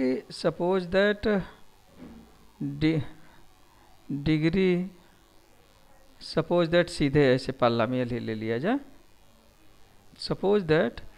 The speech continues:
एफ एक्स की degree मान लेते हैं एन है, ए ज़ीरो प्लस ए one x plus dot डॉट डॉट डॉट ए एन एक्स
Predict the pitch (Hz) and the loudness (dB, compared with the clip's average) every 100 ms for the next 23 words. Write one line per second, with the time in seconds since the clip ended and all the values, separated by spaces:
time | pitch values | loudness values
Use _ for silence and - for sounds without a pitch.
0 | - - - - - - _ - - - | -20 -20 -20 -20 -20 -20 _ -20 -20 -20
1 | - - - 240 180 - 202 226 - 233 | -20 -20 -20 -2 -2 2 2 2 0 0
2 | 196 208 220 214 208 208 208 226 220 170 | 2 2 4 4 4 4 6 6 6 4
3 | 175 156 131 - - - 151 156 147 147 | 2 2 0 -4 -10 -2 2 2 2 0
4 | 143 143 135 - 143 143 - 143 143 143 | 4 4 2 0 0 0 -4 0 2 2
5 | 135 135 131 131 - - 131 131 - - | 2 0 -2 -4 -10 -4 -2 -2 -6 -16
6 | - - - - - - - - - - | -20 -20 -20 -20 -12 -4 -2 0 -2 -2
7 | - 58 - 67 - - - - - - | -4 -4 -2 -2 -2 -6 -16 -18 -20 -20
8 | - - - - 143 143 143 147 156 - | -20 -20 -16 -6 -2 0 0 0 -2 -6
9 | - 147 143 - | -6 -4 -4 -8